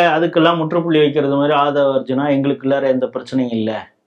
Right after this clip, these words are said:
குறிப்பாக ஆளும் கட்சி இது சம்பந்தமாக பெரிய அளவுல பூதாகரமா ஆக்குறாங்க. அவங்களுக்கு ஆதரவாக இருக்கக்கூடிய ஊடகங்கள் இதை ஒவ்வொன்றாக,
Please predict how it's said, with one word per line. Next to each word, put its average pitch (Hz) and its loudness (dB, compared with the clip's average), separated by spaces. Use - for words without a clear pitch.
குறிப்பாக 190 2
ஆளும் 208 4
கட்சி 175 -2
இது 143 2
சம்பந்தமாக 151 0
பெரிய 147 2
அளவுல 139 2
பூதாகரமா 131 0
ஆக்குறாங்க. 117 -6
அவங்களுக்கு 185 0
ஆதரவாக 147 2
இருக்கக்கூடிய 127 -4
ஊடகங்கள் 165 0
இதை 165 2
ஒவ்வொன்றாக, 156 0